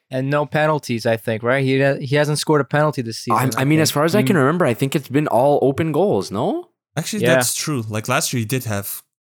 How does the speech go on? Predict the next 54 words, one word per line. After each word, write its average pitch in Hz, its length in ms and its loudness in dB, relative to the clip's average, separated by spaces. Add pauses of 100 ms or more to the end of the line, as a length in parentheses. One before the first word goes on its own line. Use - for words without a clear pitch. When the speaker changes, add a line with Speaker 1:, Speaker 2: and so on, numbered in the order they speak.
(320)
Speaker 3:
some 120 220 0
decent 120 180 2
Speaker 1:
He - 60 4
had, 175 80 6
Speaker 3:
amount 180 140 4
of - 40 -8
Speaker 1:
like, 127 100 2
three 165 120 4
or 160 60 4
Speaker 3:
penalties. 101 120 0
Speaker 1:
four 147 160 2
Speaker 3:
Yeah, - 80 -2
Speaker 1:
penalties. 139 220 4
Speaker 3:
exactly. 120 160 4
Speaker 2:
Yeah. 120 160 4
Speaker 3:
This 92 120 -2
season, 117 400 -2
it's 110 200 -4
all 117 240 -4
Speaker 1:
But 120 160 -4
Speaker 3:
just 185 220 2
Speaker 1:
this - 20 0
Speaker 3:
him. - 120 2
Speaker 1:
season, 175 260 2
it's 143 100 0
like, 123 160 0
nah. 120 340 0
Speaker 2:
Yeah. 113 140 4
Speaker 1:
That's 175 180 4
'cause 214 180 0
we 214 120 4
don't 220 180 2
get 233 220 2
penalties. 180 600 2
You 143 80 4
know, 170 160 6
the 156 80 2
guys 147 280 2
that 127 180 0
Speaker 3:
<laughs> - 140 -4
Speaker 1:
say 160 260 4
that 143 160 4
we're 135 140 2
favored, 139 540 2
where's 180 300 4
our 202 120 4
Speaker 3:
No, - 20 -2
we - 40 -20
Speaker 1:
penalties? 170 480 4
Speaker 3:
don't. - 100 0
Speaker 2:
Yeah. 90 280 -2
Speaker 3:
Oh. - 40 -10
Speaker 1:
Meanwhile, 160 400 2
there's 156 280 2